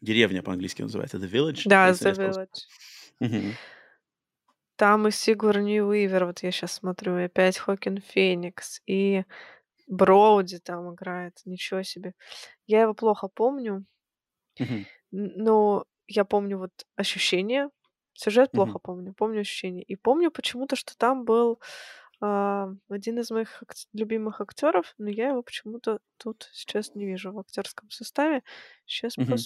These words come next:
Speaker 2: посмотрим, посмотрим, посмотрим. И да, Майкл Питт тут. Тут Майкл Питт.
Speaker 1: Майкл Питт. Че-то
Speaker 2: Ко-,
Speaker 1: я даже
Speaker 2: да,
Speaker 1: на
Speaker 2: котор-
Speaker 1: скидку так не с-, не вспомню, как он выглядит. Мгм.
Speaker 2: За-, «Забавные игры», ремейк.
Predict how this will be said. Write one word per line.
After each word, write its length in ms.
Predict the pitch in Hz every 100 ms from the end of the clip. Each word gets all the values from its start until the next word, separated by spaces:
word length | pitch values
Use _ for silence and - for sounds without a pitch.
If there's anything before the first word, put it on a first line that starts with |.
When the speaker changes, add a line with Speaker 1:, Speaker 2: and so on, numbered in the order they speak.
| -
Speaker 2:
посмотрим, 680 | 233 208 - 208 208 214 226 _
посмотрим, 600 | - - 208 226 262 240
посмотрим. 680 | 240 240 - 254 277 - 262 -
И 260 | 240 277 247
да, 320 | 202 190 196
Майкл 340 | 208 214 - 202 -
Питт 320 | 196 - _ _
тут. 340 | - 196 - _ - - - - - -
Тут 220 | 226 -
Майкл 360 | 208 208 - 208 220
Питт. 360 | 294 320 -
Speaker 1:
Майкл 140 | 175 202 _ -
Питт. 420 | - - - - _ _ _ _ _ _ _ _ - _
Че-то 140 | 208
Speaker 2:
Ко-, 20 |
Speaker 1:
я 40 | 190
даже 200 | 208 202
Speaker 2:
да, 80 |
Speaker 1:
на 120 | 110 107
Speaker 2:
котор- 0 |
Speaker 1:
скидку 280 | - -
так 120 | 107 117
не 100 | 113
с-, 80 | -
не 100 | 117
вспомню, 300 | - 107 107
как 140 | 110
он 80 | 117
выглядит. 340 | 110 107 107 - -
Мгм. 280 | 127 117 - -
Speaker 2:
За-, 240 | 277 226 214
«Забавные 680 | 220 214 220 208 208 214 202
игры», 320 | 190 196 190 _ _
ремейк. 600 | 202 202 196 190 - -